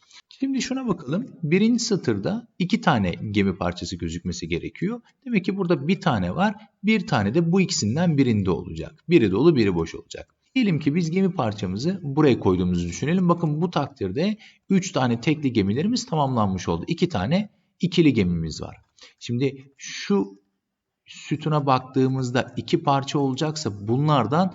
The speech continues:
bir tanesi dolu olmak zorunda. Haliyle biz ikili gemilerimizi de yerleştireceksek eğer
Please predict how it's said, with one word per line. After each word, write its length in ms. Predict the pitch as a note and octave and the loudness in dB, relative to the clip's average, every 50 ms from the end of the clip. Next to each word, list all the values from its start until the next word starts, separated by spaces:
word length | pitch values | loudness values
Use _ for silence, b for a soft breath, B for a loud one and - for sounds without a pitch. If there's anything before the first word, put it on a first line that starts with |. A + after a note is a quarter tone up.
| B B B B B - | B B B B B -4
bir 260 | A#2 C3 E3 E3+ E3 | 4 6 6 6 6
tanesi 460 | E3 C#3+ A2+ G#2 A2 B2+ F3 D#3+ D#3+ | 4 0 0 0 2 0 0 -2 2
dolu 200 | - C3 C3 C#3+ | 4 4 6 6
olmak 440 | D3 C3+ B2 G#2 G2 F2+ E2 D#2+ - | 4 4 4 4 2 0 0 -2 -2
zorunda. 680 | - - - D#2+ D#2+ D#2+ D#2+ E2 A2 D#3+ G3 - B B B B B B | -4 -4 -2 -2 -2 -4 -2 -2 0 0 -2 -4 B B B B B B
Haliyle 560 | - G#2 G2+ G2 G2 B2+ D#3 E3 E3+ F3 D3+ | -4 0 0 0 2 0 2 2 2 2 2
biz 200 | C#3+ E3 D3+ - | 0 -2 -4 -2
ikili 340 | C3+ B2 - - A#2 C#3 E3 | -6 -6 -2 0 2 4 4
gemilerimizi 640 | D#3 D#3+ D3 C#3 B2+ A2 G2 F#2+ F#2 F2+ F2+ E2+ E2 | 4 4 2 4 4 4 4 4 4 2 0 2 2
de 60 | F2+ | 2
yerleştireceksek 1000 | F#2 G2 G2 G2+ G#2 G2+ - - - G2+ G2+ A#2+ E3 F3 F3 - A2+ G#2 - | 4 4 2 2 2 0 -2 -4 -4 -4 0 0 0 0 0 -4 -6 -4 -4
eğer 280 | - E2 F2+ B2+ F#3+ G#3+ | -4 -4 -2 -2 -4 -6